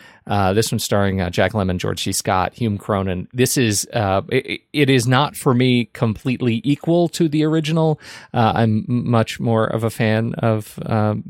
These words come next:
you know, Fonda and Lee J Cobb, but it is, uh, exceptional. Uh, it was a, another T V movie, uh, but you track it down and watch it if you're a fan of this stuff because it's, it's also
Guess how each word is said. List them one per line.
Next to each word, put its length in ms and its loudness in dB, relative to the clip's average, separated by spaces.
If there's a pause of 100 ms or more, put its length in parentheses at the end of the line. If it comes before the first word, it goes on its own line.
(140)
you 120 -2
know, 120 0
Fonda 480 2
and 180 -2 (140)
Lee 140 4
J 160 2
Cobb, 400 0 (360)
but 460 0
it 140 4
is, 340 2
uh, 220 2
exceptional. 960 0 (160)
Uh, 200 2
it 100 2
was 180 0
a, 200 2
another 460 0 (400)
T 160 -4
V 160 2
movie, 460 2 (360)
uh, 320 0 (280)
but 340 2
you 320 -8
track 300 0
it 80 0
down 360 2
and 220 0
watch 260 2
it 80 2
if 140 -2
you're 120 0
a 40 -6
fan 240 4
of 60 2
this 120 0
stuff 300 -2
because 640 -2
it's, 540 -6
it's 180 -2
also 420 2